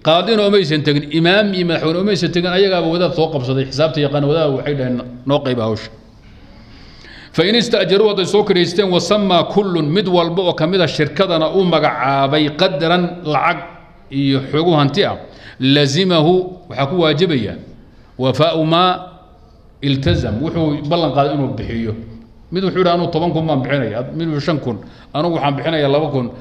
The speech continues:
"Anuu," wuxuu yidhi, "Waa, ragga waan ka hanti yaraya, kun shilin baan bixinaya." Mid wuxuu yidhi, "Meesha dilal baa baan ka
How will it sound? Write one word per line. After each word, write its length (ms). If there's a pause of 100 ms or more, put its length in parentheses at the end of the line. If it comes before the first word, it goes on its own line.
(160)
"Anuu," 100
wuxuu 160
yidhi, 240
"Waa, 100
ragga 200
waan 120
ka 100
hanti 200
yaraya, 320
kun 160
shilin 180
baan 160
bixinaya." 380 (320)
Mid 80
wuxuu 160
yidhi, 140
"Meesha 380 (300)
dilal 380
baa 120
baan 140
ka 80